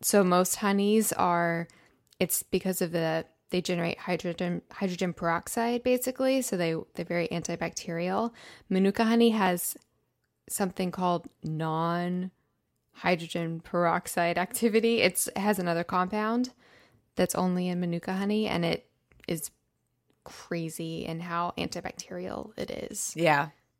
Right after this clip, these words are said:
Speaker 1: They did a study, and it knocked out every single pathogen and virus and bacteria that they tried. Every single
Speaker 2: Wow.
Speaker 1: one.
Speaker 2: Wow. Yeah, it's been a while since I, I read anything about it, but I remember reading about it, and that's why I ended up with it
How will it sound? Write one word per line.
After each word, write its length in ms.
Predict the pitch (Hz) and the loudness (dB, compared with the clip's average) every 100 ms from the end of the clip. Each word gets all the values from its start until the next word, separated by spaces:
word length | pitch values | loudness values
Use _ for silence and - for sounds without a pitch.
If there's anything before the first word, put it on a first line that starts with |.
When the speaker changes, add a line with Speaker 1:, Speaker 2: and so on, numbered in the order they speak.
| _ _ - | _ _ 0
Speaker 1:
They 100 | 208 | 4
did 160 | 214 | 4
a 40 | 214 | 2
study, 420 | - 175 185 202 | 0 0 2 0
and 120 | 185 | 0
it 100 | 190 | -2
knocked 320 | 180 175 - | -2 -4 -2
out 200 | 180 185 - - | 0 0 -2 -4
every 560 | 170 175 - 196 190 | -4 -4 -4 -2 -2
single 720 | - - - 175 175 175 170 | -4 -8 -4 -2 -2 -2 -4
pathogen 1080 | 165 185 165 165 170 165 165 165 160 160 170 185 _ - | -4 -4 -4 -2 -6 -4 -4 -4 -4 -6 -8 -12 _ -6
and 160 | 165 | -4
virus 640 | 165 160 160 160 170 - - - | -2 -2 -2 -4 -6 -6 -10 -8
and 120 | 170 | -6
bacteria 880 | 160 160 - 170 160 160 156 156 156 _ _ _ _ _ _ _ - | -4 -6 -10 -6 -4 -2 -2 -4 -6 _ _ _ _ _ _ _ -4
that 140 | 180 | -2
they 120 | 151 | -2
tried. 440 | - - 95 - - _ - | -6 -6 -6 -6 -12 _ 0
Every 380 | 175 170 175 | 0 2 -2
single 200 | 180 - 147 | -2 2 6
Speaker 2:
Wow. 280 | 151 156 151 | 10 10 8
Speaker 1:
one. 300 | - - 202 - _ _ _ _ _ _ | 2 -6 -10 -14 _ _ _ _ _ _
Speaker 2:
Wow. 460 | 143 151 - 156 - _ - - | -2 0 0 -2 -8 _ -20 0
Yeah, 140 | 175 175 | 6 6
it's 120 | - | 6
been 160 | 339 | 4
a 60 | 359 | 8
while 280 | 202 196 180 | 12 12 12
since 240 | - 170 | 6 2
I, 180 | 160 151 - | 4 4 6
I 80 | |
read 200 | 151 165 | 6 6
anything 280 | 175 151 147 | 4 -2 -2
about 280 | 147 151 143 | 2 4 4
it, 100 | 135 | 2
but 80 | 160 | 6
I 120 | 160 | 8
remember 440 | 160 180 220 185 | 6 2 0 0
reading 300 | 151 160 165 | 0 0 -2
about 340 | 147 143 139 139 | -2 0 2 2
it, 100 | 143 | 0
and 120 | 143 | 0
that's 180 | 151 - | 0 2
why 160 | 147 | 0
I 160 | 139 139 | 0 -4
ended 260 | 147 151 170 | -2 -4 0
up 120 | 151 | -2
with 180 | 190 - | -2 -8
it 180 | 143 - | -8 -10